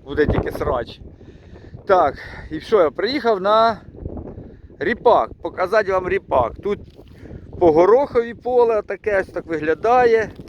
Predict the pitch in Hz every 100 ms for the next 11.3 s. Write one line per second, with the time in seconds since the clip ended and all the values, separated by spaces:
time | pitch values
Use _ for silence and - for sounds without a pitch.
0 | - - 143 - 160 156 165 160 175 175
1 | 170 127 110 - 104 104 - - - -
2 | 127 127 143 143 180 185 175 147 - -
3 | - - - - - 240 254 254 240 -
4 | _ _ _ _ _ - _ _ _ 214
5 | 220 240 196 170 143 - 135 131 226 180
6 | - 214 190 175 160 127 _ - 147 139
7 | 165 147 160 127 127 - 180 208 180 139
8 | 143 139 143 - 233 233 - 302 311 -
9 | - - - - - - - - - -
10 | - - - - 190 208 226 233 - 233
11 | 214 202 185